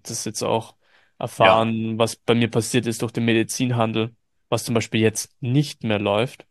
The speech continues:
Speaker 1: ja, und
Speaker 2: Ja.
Speaker 1: viele Dinge, die ich damals gemacht habe, auch nicht mehr laufen, ähm, ist grundsätzlich das Timing, ja. Und ich bin keiner, der gerne springt.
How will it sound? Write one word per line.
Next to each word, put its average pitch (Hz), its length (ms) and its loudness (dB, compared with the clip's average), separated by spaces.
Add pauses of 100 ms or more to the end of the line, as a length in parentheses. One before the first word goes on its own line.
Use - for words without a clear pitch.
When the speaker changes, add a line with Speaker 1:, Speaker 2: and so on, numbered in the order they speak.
Speaker 1:
ja, 110 260 -2 (360)
und 113 140 -4
Speaker 2:
Ja. - 20 -2
Speaker 1:
viele 120 240 2
Dinge, 120 260 0
die 117 100 -2
ich 110 60 -4
damals 110 300 2
gemacht 110 300 -4
habe, 110 140 -2
auch 113 160 2
nicht 113 180 -8
mehr 107 100 -4
laufen, 107 380 -4 (400)
ähm, 107 260 2
ist - 180 -6
grundsätzlich 113 520 -4
das - 180 -6
Timing, 107 480 -2 (160)
ja. 104 200 -2
Und 107 540 -2 (320)
ich - 220 -8
bin 139 220 0
keiner, 127 320 2
der 120 120 2
gerne 120 320 2
springt. 123 520 -6